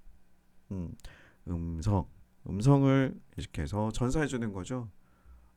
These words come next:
음성 인식 모델. 그래서 요것도 한번 잘 봐두시기 바랍니다.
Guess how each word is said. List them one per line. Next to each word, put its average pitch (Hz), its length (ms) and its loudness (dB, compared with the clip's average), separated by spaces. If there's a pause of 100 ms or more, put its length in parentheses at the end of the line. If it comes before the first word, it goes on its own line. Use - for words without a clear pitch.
음성 98 260 -2
인식 92 200 -4
모델. 87 640 -2 (280)
그래서 87 500 -2 (380)
요것도 - 340 2
한번 73 200 0
잘 104 280 8 (220)
봐두시기 - 460 -2
바랍니다. 73 540 4